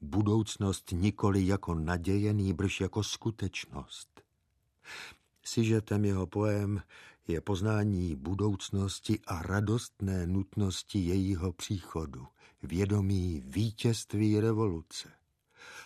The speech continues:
Podstata poem se projevuje v obrazech v budoucnosti. Nechtěl si nic vymýšlet, chtěl všechno sám vidět, a proto v poemě Člověk vstává v básnické vizi z mrtvých.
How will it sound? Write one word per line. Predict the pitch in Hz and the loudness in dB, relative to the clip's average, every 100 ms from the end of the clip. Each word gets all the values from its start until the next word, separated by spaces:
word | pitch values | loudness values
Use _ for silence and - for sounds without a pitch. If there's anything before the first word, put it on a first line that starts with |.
| - | -6
Podstata | - 120 - - 123 110 85 78 | 0 0 -2 -2 -2 0 -4 -4
poem | 78 85 82 73 71 | -6 -4 -4 -6 -10
se | - 85 | -6 -6
projevuje | - 101 101 95 101 90 | -4 -2 0 0 0 -2
v | - | -4
obrazech | 110 92 90 82 87 - - _ | -6 -4 -4 -4 -6 -10 -20 _
v | 78 71 | -14 -10
budoucnosti. | 71 98 87 85 - - 67 64 - - - _ _ _ _ _ _ _ _ _ - - - - | -4 -2 -2 -4 -8 -12 -14 -14 -16 -18 -20 _ _ _ _ _ _ _ _ _ -20 -20 -20 -2
Nechtěl | 110 107 120 | 0 4 4
si | 113 - 107 | 4 4 4
nic | 113 131 - | 6 6 4
vymýšlet, | 104 92 85 - 76 69 | 0 0 -2 -6 -8 -8
chtěl | - 110 98 | -2 2 4
všechno | - 107 - 101 | 4 0 2 0
sám | 90 - 101 107 107 101 | 2 2 2 4 2 0
vidět, | 95 80 71 67 - - - - - - | -2 -4 -6 -12 -14 -18 -16 -16 -16 -10
a | 80 | -8
proto | - 98 104 | -4 0 0
v | - | 0
poemě | 101 101 98 95 95 82 - | 0 2 2 2 2 0 -4
Člověk | - 87 92 92 104 107 - _ _ _ | -4 0 0 2 0 -2 -10 _ _ _
vstává | - - 95 98 98 95 | -10 -2 0 2 0 -2
v | 71 | -2
básnické | 92 95 - - 98 - - 82 76 | -2 0 -2 -4 -4 -6 -8 -8 -4
vizi | 92 87 98 | -2 0 -2
z | 82 90 | -2 -4
mrtvých. | 95 90 - 58 - - - - | -4 -6 -8 -18 -18 -20 -20 -20